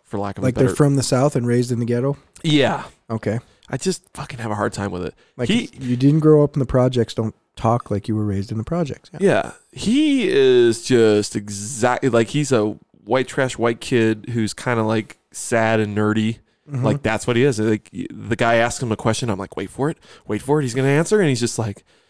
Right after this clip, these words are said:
Speaker 1: real kinda quiet. He's like, "Well, I was reading books and
Speaker 2: <laughs>
Speaker 1: da-da-da." Like, he's just a, I mean, he's
Speaker 2: Yeah.
Speaker 1: exactly what he should fucking be.
Speaker 2: Mm-hmm.
Speaker 1: An emo kid.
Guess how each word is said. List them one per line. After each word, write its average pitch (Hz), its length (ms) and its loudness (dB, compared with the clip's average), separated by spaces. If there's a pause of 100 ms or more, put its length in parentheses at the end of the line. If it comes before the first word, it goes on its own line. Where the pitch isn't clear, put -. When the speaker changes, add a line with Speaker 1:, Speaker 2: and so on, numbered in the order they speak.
(300)
Speaker 1:
real 139 160 -8
kinda 135 280 -6
quiet. 120 360 -4
He's 117 160 -8
like, 110 120 -6
"Well, 127 160 -8
I 131 60 -6
was 127 140 -8
reading 135 280 -6
books 127 500 -4
and 107 300 -14 (260)
Speaker 2:
<laughs> - 260 -14
Speaker 1:
da-da-da." 131 400 -2
Like, 143 160 2
he's 156 180 2
just 156 260 0
a, 151 300 4 (300)
I 104 60 -4
mean, 110 160 -2
he's 117 140 0
Speaker 2:
Yeah. 113 40 0
Speaker 1:
exactly 113 680 0 (520)
what 113 180 4
he 110 80 2
should 101 380 -4
fucking - 380 -12
be. - 140 -10
Speaker 2:
Mm-hmm. 135 320 -4 (180)
Speaker 1:
An 120 140 0
emo 120 300 2
kid. 107 480 0